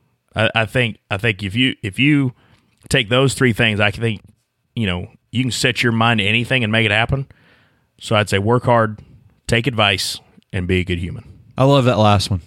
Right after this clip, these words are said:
Speaker 2: It's my favorite thing in the world. It takes absolutely nothing to be a good person.
Speaker 1: And, and I'm, I'm sure I'm guilty of, I've had a bad day every now and then and, and probably rubbed somebody wrong or,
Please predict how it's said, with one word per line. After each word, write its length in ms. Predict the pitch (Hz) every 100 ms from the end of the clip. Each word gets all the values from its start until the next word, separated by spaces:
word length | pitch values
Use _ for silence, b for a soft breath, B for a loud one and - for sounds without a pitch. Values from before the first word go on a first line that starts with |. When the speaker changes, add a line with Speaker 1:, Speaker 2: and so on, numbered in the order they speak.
| - -
Speaker 2:
It's 160 | 117
my 100 | 120
favorite 320 | 104 117 107
thing 140 | 101 101
in 80 | 95
the 60 |
world. 220 | 92 87 - - - - -
It 180 | 113 110
takes 300 | 110 92 -
absolutely 880 | 113 113 - 101 98 104 - 95 - - _ _ _ _ _ _ _ _ _ _ _ -
nothing 600 | 104 113 110 101 87 92 _ -
to 100 | 104
be 140 | 98
a 60 | 92
good 200 | 95 87
person. 320 | 90 82 -
Speaker 1:
And, 240 | 139 135 -
and 100 | 120
I'm, 320 | 135 147 139
I'm 220 | 120 139
sure 240 | 127 143 131
I'm 140 | 131
guilty 420 | 113 127 120 127
of, 320 | 120 104 - - _
I've 180 | 107 117
had 160 | 127 120
a 40 |
bad 320 | 110 120 117
day 220 | 120 120
every 140 | 117 117
now 160 | 117
and 100 | 117
then 240 | 117 113 113
and, 220 | 104 104
and 180 | 107 104
probably 460 | - 113 113 107 98
rubbed 240 | 113 113 104
somebody 380 | 117 113 113 107
wrong 480 | 110 110 110 110
or, 140 | 98